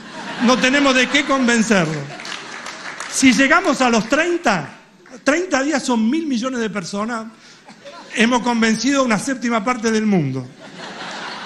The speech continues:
En treinta y tres llegamos a superar la población de la Tierra.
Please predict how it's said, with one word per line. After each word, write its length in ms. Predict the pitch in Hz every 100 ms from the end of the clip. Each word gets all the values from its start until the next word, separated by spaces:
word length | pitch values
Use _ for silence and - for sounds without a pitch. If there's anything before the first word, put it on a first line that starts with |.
| - - - - - - -
En 220 | 240 247
treinta 340 | 254 320 320 277
y 60 |
tres 240 | 277 311 269
llegamos 340 | 247 254 220
a 60 | 196
superar 400 | 208 196 214 233
la 100 | 190
población 420 | 190 190 202 202
de 100 | 196
la 140 | 185
Tierra. 360 | 175 143 131